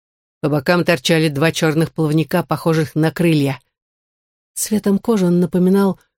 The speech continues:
жёлто-зелёных драконов из Румынии, свирепых тварей, на которых в славные времена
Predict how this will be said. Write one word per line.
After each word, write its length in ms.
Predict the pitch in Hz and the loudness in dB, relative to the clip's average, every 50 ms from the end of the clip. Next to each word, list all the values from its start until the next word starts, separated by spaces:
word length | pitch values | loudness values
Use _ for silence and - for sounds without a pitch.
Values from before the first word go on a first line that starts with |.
| _ _ _ | _ _ _
жёлто-зелёных 840 | - 143 135 165 180 180 - 175 147 156 175 170 170 175 170 160 143 139 | -4 -2 0 0 0 0 0 -2 0 0 0 2 2 2 2 0 0 0
драконов 540 | 151 156 165 160 - 190 180 175 - - - _ | 0 0 0 0 0 0 0 0 0 -4 -6 _
из 180 | - 175 165 170 | -2 0 2 2
Румынии, 680 | 202 226 240 233 233 220 180 151 139 135 135 131 131 - _ _ _ _ _ _ _ _ _ _ _ _ _ - | 2 2 2 2 2 2 2 2 2 0 -2 -4 -6 -10 _ _ _ _ _ _ _ _ _ _ _ _ _ -6
свирепых 640 | - - - 151 156 156 160 - 160 143 - - | -4 -2 0 2 2 2 2 2 0 -4 -4 -6
тварей, 520 | - 151 147 175 175 175 165 160 147 139 | -6 -4 0 0 2 2 2 0 0 0
на 140 | 139 147 147 | 0 -2 -2
которых 440 | 127 156 151 - - 165 156 - - _ _ _ _ _ _ | -2 -2 -2 0 0 0 0 -2 -6 _ _ _ _ _ _
в 80 | _ - | _ -4
славные 400 | - 180 190 208 190 196 190 175 | 0 2 2 2 2 2 2 2
времена 520 | 156 165 165 160 165 175 190 196 202 185 | 2 2 2 2 2 2 2 2 0 -2